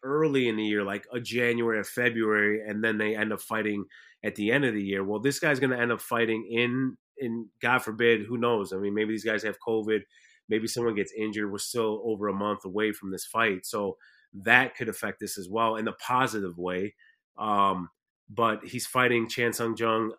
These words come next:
on the ninth of April. So that's gonna give you another, what, eight months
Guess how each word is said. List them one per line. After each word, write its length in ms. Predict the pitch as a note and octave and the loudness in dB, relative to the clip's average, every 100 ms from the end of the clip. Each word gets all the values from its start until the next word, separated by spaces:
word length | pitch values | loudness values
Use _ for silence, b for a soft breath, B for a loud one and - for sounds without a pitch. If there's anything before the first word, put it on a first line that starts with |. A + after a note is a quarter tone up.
| - | -6
on 460 | G#2+ G#2 G2+ G2+ G2 | 0 0 0 -2 -4
the 80 | |
ninth 400 | G2+ G#2 A#2+ G#2+ | -2 2 2 0
of 100 | G2 F#2+ | -6 -6
April. 560 | A2 B2 - G#2 G2 - b b b - | -2 -2 0 -2 -2 -6 b b b -10
So 160 | C3+ | 2
that's 160 | C#3+ D3 | 2 4
gonna 160 | D#3 | 2
give 160 | C#3+ C3 | 2 4
you 100 | C3+ | 4
another, 400 | B2+ B2 A#2+ A#2 | 4 2 2 0
what, 200 | A#2 G#2 - | -2 -4 -6
eight 180 | A#2+ A2 | -6 -4
months 580 | G#2 C3 G#2 F#2 - | -2 0 -2 -4 -12